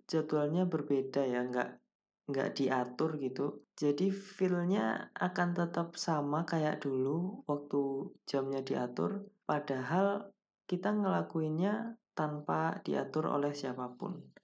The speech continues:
Walaupun sebenarnya ya diatur sama kita sendiri gitu.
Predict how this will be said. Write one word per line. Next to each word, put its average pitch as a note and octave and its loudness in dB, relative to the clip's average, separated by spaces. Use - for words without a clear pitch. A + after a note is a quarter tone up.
Walaupun C#3+ 2
sebenarnya E3 2
ya C#3 2
diatur D3 2
sama D3+ 0
kita D3 -2
sendiri B2 -2
gitu. - -8